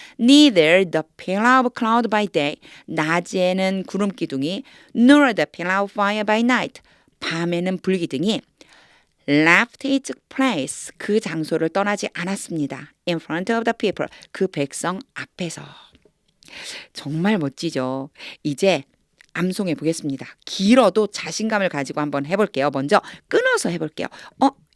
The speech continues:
여기에 삼 번과 사 번이 빠졌네요. 아, 제가 종종 이걸 만들 때 이렇게 빼먹어요. 지난번에도 한번 빼먹었었던 것 같아요. 자, 일, 이, 삼, 사라고 돼 있어요. 일, 이, 삼, 사로 나누어서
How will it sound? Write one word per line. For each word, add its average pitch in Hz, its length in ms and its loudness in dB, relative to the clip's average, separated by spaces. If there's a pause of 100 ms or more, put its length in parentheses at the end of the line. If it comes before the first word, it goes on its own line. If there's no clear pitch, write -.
여기에 156 580 -2
삼 190 260 -10
번과 160 520 -2
사 - 200 -12
번이 165 220 -6
빠졌네요. 165 500 -4 (280)
아, 170 100 -8
제가 175 220 -8
종종 170 360 -8
이걸 143 200 -4
만들 147 260 -4
때 151 120 -6
이렇게 139 120 -10
빼먹어요. 180 440 -4
지난번에도 226 560 0
한번 143 180 -6 (300)
빼먹었었던 370 580 0
것 180 60 -2
같아요. 170 340 0 (360)
자, 147 160 -4 (160)
일, 196 200 2
이, 208 80 4
삼, 185 160 -2
사라고 208 340 0
돼 160 100 -4
있어요. 151 280 -2 (200)
일, 220 220 4
이, 233 80 4
삼, 208 180 0
사로 226 380 -2
나누어서 165 640 0